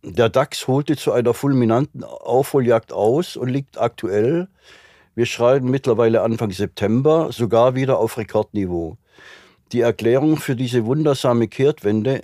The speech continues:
sehen und sahen Experten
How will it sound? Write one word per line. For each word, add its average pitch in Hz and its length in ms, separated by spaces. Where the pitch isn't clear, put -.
sehen 123 580
und 113 340
sahen 107 540
Experten 135 760